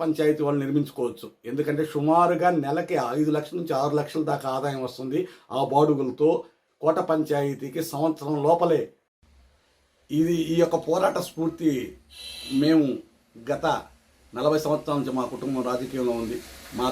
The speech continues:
తండ్రి గారు జిల్లా కోఆప్షన్ సభ్యులుగా చేశారు, యూత్ కాంగ్రెస్ అధ్యక్షుడిగా చేశారు, ఇంకా అత్యున్నత పదవులు అలంకరించి కోట గ్రామ అభివృద్ధికి కోటలో ముస్లిం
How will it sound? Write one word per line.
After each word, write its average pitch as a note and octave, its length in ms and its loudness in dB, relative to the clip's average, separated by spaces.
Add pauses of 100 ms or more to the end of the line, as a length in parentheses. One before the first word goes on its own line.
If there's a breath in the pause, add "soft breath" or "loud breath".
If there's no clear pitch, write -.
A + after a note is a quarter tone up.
తండ్రి C#3+ 280 2
గారు C#3+ 180 2 (1300)
జిల్లా D3+ 280 4
కోఆప్షన్ C#3+ 420 0
సభ్యులుగా B2+ 320 -2 (100)
చేశారు, B2 360 0 (580)
యూత్ D#3+ 220 0
కాంగ్రెస్ D3+ 320 2
అధ్యక్షుడిగా C3 420 -4 (100)
చేశారు, A#2+ 340 -2 (680)
ఇంకా C3+ 260 0
అత్యున్నత C#3+ 380 -2
పదవులు C3+ 260 -2
అలంకరించి B2 420 -8
కోట D3 200 0
గ్రామ C#3 260 0
అభివృద్ధికి C#3 460 0 (360)
కోటలో C#3+ 380 2 (1000)
ముస్లిం D3+ 280 0